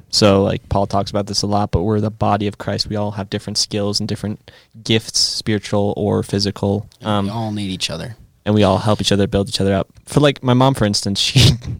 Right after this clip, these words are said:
Speaker 1: she doesn't go to church. She used to. She, like, brought my dad to church and everything, but I don't know, I don't know
Speaker 2: Not
Speaker 1: why
Speaker 2: just because
Speaker 1: exactly.
Speaker 2: she's not a Christian anymore. She just doesn't like big gatherings of people.
Speaker 1: Yeah.
Speaker 2: So,
Speaker 1: But she's, like,
Speaker 2: um,
Speaker 1: studies the Bible all the time,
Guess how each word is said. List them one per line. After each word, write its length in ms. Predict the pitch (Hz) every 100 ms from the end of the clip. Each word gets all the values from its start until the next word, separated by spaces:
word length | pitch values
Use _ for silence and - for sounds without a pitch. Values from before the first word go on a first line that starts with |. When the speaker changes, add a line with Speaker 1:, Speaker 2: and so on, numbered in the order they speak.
| -
Speaker 1:
she 160 | -
doesn't 200 | 135 123
go 80 | 107
to 100 | 98
church. 420 | - 95 90 - - _ _ -
She 140 | -
used 200 | 123 123 101
to. 180 | 90 - _ -
She, 160 | 113 107
like, 200 | 98 -
brought 160 | 110
my 120 | 104 98
dad 200 | 95 -
to 60 |
church 180 | - 98
and 40 | 98
everything, 280 | 104 98 101
but 160 | - -
I 60 | -
don't 160 | 143 147
know, 160 | 127
I 60 | -
don't 100 | 135
know 80 | 113
Speaker 2:
Not 160 | 147 202
Speaker 1:
why 40 |
Speaker 2:
just 160 | 180 104
because 120 | 165 160
Speaker 1:
exactly. 120 | -
Speaker 2:
she's 140 | 139
not 100 | 127
a 60 | 107
Christian 260 | 110 - 104
anymore. 360 | 95 92 90
She 120 | -
just 280 | 98 95 -
doesn't 280 | 101 - 175
like 280 | 85 85 - -
big 160 | 82
gatherings 400 | - 80 85 92
of 100 | 92
people. 360 | - - - - _ _ -
Speaker 1:
Yeah. 220 | - 117 _
Speaker 2:
So, 400 | - 90 82 80 - -
Speaker 1:
But 120 | 117
she's, 140 | 147
like, 80 | 147
Speaker 2:
um, 60 | 117
Speaker 1:
studies 280 | 107 110 101
the 80 |
Bible 260 | 101 92 98
all 100 | 90
the 80 | 98
time, 340 | - 98 98